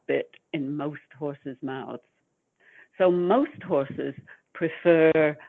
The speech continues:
a much thinner mouthpiece. I mean, not so thin that it's, um, you know, like wire. And there are reasons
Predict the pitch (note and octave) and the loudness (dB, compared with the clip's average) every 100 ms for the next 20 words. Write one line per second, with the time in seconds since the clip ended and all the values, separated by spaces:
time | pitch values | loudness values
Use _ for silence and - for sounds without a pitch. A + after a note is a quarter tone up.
0 | _ D3+ D3+ E3 - - - _ _ _ | _ -8 -6 -6 -8 -12 -12 _ _ _
1 | _ _ _ F3+ F3+ F#3+ F#3 - _ E3 | _ _ _ 0 2 0 -2 -8 _ -6
2 | F3 E3+ - F#3 G3+ - - - F#4+ D4+ | -6 -6 -6 -4 -4 -8 -20 -8 0 0
3 | A3+ F#3 - F3+ E3+ D3 C3+ F3+ E3+ D#3+ | 2 -2 -2 -2 -2 -2 -2 0 0 -2
4 | D#3 D#3 - _ - - - - D#3 D3 | -2 -4 -6 _ -20 -20 -12 -8 -4 -4
5 | C#3 C#3+ _ - D3 C#3 C#3 - C#3 D#3 | -4 -6 _ -10 -6 -4 -4 -2 -2 0
6 | C3+ A#2+ B2+ - - - _ D#3 C3+ D3 | -2 -2 -4 -10 -20 -20 _ -8 -6 -4
7 | D3 C#3+ C#3 D3 C#3 C#3 D#3+ D3+ C#3 D#3+ | -2 -2 -2 -2 -2 0 0 0 -4 -4